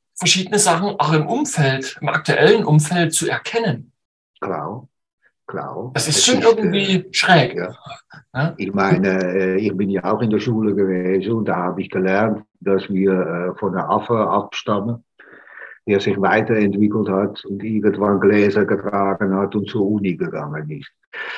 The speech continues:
Speaker 1: So,
Speaker 2: Weil
Speaker 1: so
Speaker 2: das
Speaker 1: falsch
Speaker 2: so
Speaker 1: ist das ja gar nicht mit dem Affen in dem Fall, gell?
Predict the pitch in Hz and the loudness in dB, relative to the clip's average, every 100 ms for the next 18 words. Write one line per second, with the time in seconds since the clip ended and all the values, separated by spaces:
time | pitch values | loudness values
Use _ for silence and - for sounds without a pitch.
0 | - 202 202 - - 226 185 185 180 - | 2 8 8 8 6 8 8 6 4 4
1 | 311 277 349 170 170 165 147 156 147 139 | 4 6 6 8 8 6 4 4 4 2
2 | 147 147 139 139 135 123 120 117 143 | 2 0 2 2 0 -4 -6 -4 -6